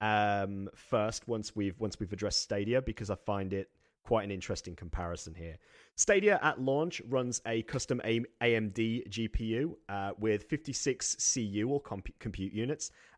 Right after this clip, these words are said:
and it is capable of ten point seven teraflops. Now, this is a term that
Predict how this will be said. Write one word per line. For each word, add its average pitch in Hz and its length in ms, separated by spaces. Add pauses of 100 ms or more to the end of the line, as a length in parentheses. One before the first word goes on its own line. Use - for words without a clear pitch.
and 123 280
it 120 100
is 120 100
capable 123 440
of 107 200
ten 131 340
point 127 320
seven 104 440 (220)
teraflops. 87 800
Now, 101 160
this 113 180
is 113 120
a 110 40
term 101 340
that 95 260